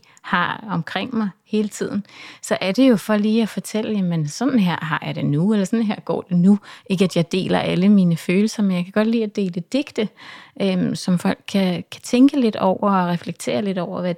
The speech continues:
hvad det betyder. Og jeg tror, det der med, at, altså, det er jo egentlig det smukke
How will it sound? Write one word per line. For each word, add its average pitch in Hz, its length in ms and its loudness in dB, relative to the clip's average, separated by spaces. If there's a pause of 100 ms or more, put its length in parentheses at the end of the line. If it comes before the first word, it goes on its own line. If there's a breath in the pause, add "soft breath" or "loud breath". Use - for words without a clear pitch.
hvad 180 140 -2
det 196 220 0
betyder. - 460 -8 (840)
Og 220 80 2
jeg 202 120 2
tror, - 220 -2
det 226 140 0
der 233 180 -2
med, 220 340 2 (760 loud breath)
at, 208 120 -2 (180)
altså, 190 300 -2 (160)
det 240 100 6
er 254 40 10
jo 262 80 8
egentlig 208 240 8
det 156 100 -2
smukke 233 540 6